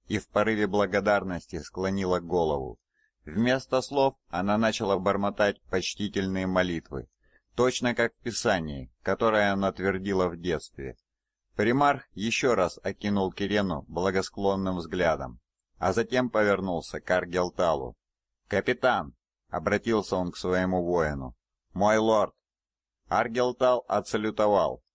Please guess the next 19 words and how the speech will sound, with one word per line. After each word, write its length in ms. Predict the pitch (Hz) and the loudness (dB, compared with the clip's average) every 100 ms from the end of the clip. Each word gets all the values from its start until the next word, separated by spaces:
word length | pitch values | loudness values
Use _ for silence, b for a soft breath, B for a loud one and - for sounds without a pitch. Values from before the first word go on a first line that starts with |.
| _ | _
ударив 480 | 98 92 110 101 - | -2 2 2 2 -4
кулаком 580 | 101 98 95 104 101 90 | -2 0 2 2 0 0
по 160 | 90 | -2
нагруднику 640 | 87 87 87 90 85 80 85 | -2 -4 -2 -2 -4 -4 -4
брони. 480 | 80 85 82 73 62 _ _ _ _ _ _ | -2 -2 -2 -8 -12 _ _ _ _ _ _
«За 200 | - 110 | -2 0
тот 220 | - 143 131 | 2 0 -2
месяц, 420 | 143 135 104 80 | -2 -2 -2 -6
что 220 | - 104 | -2 2
я 140 | 107 | 2
провёл 520 | 107 107 107 110 110 - | 2 0 2 2 2 -2
в 120 | 95 | -6
уединении, 920 | 104 107 101 110 117 113 90 76 64 _ | -4 -4 0 2 2 2 0 -4 -8 _
Эреб 360 | - 117 113 - | -2 0 0 -2
не 140 | 113 | 0
раз 240 | 113 117 92 | 2 2 0
говорил 440 | 90 87 90 85 | -2 0 -2 -2
о 80 | 82 | -4
тебе. 440 | - 78 78 67 | -6 -8 -8 -8